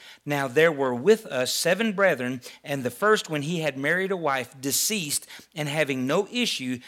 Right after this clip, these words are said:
left his wife unto his brother. Likewise the second also, the third unto the seventh.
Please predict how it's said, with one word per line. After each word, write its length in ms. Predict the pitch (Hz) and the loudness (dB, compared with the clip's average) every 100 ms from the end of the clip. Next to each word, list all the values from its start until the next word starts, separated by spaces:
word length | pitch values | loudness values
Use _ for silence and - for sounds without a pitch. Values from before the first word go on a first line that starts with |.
| - | -14
left 260 | 143 151 160 | 0 0 0
his 160 | 175 - | -6 -2
wife 340 | 127 135 - | 0 2 -2
unto 220 | 151 127 123 | -10 -10 -8
his 140 | 104 | -8
brother. 380 | 107 117 101 95 - - - - - | 0 0 0 -8 -18 -20 -20 -20 -8
Likewise 720 | 117 143 160 156 147 147 127 | 0 0 0 2 4 2 0
the 100 | 127 | -4
second 380 | - 147 151 143 - | -2 -2 -4 -10 -4
also, 420 | 131 123 - 123 | -2 -2 -2 -4
the 120 | 127 | -4
third 420 | - 127 123 123 - | -2 2 2 0 -8
unto 220 | 131 117 | -10 -8
the 100 | 110 | -8
seventh. 420 | - 113 104 107 | -4 -2 -4 -10